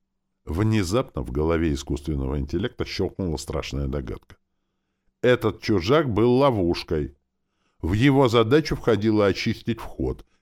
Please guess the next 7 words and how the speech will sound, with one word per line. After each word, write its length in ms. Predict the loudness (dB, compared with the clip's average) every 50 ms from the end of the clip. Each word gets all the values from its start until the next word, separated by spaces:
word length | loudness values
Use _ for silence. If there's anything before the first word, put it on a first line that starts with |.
| _ _
так 200 | -4 -4 -4 -4
как 180 | -6 -8 -2 0
любой 320 | 0 0 0 0 -2 -2
корабль, 480 | -2 -4 -4 -2 -2 -4 -4 -4 -4 -4
вошедший 520 | -4 -4 -4 -4 -6 -8 -6 -6 -8 -10
в 60 | -8
систему, 560 | -8 -8 -8 -6 -4 -2 -2 -2 -2 -4 -8